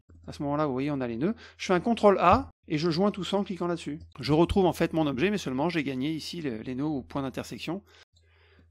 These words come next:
Voilà, puis pour celui-là, bah, c'est le même principe. Donc je vais dupliquer, euh, la chaise.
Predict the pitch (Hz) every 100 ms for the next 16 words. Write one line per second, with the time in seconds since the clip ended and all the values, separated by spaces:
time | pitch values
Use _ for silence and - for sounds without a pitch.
0 | - 110 117 - - - - - 113 131
1 | 113 104 - - 170 151 180 190 170 135
2 | - 175 214 139 120 147 185 165 165 165
3 | - 147 143 107 98 98 160 240 233